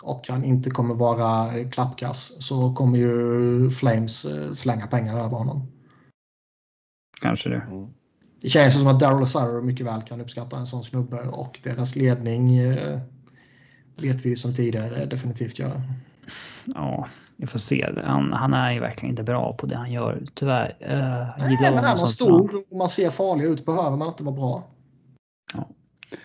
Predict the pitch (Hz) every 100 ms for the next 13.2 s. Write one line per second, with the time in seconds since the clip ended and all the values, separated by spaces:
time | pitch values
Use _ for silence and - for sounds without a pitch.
0 | - - - _ _ - - - - 127
1 | 113 110 110 104 110 110 113 110 120 117
2 | 170 156 151 _ - 127 185 175 160 135
3 | 156 - - 151 135 123 151 143 123 107
4 | 104 139 107 - _ _ - 120 117 107
5 | 101 101 104 - _ _ _ _ _ _
6 | _ _ - _ _ _ _ - - 131
7 | 113 117 107 - 120 - - 139 - 131
8 | - 120 120 104 92 - - - - -
9 | - - - - - 98 - 98 92 92
10 | - - - 185 208 240 226 240 - 165
11 | 214 175 190 190 220 214 143 131 127 131
12 | 151 165 175 190 233 170 156 - 233 190
13 | 156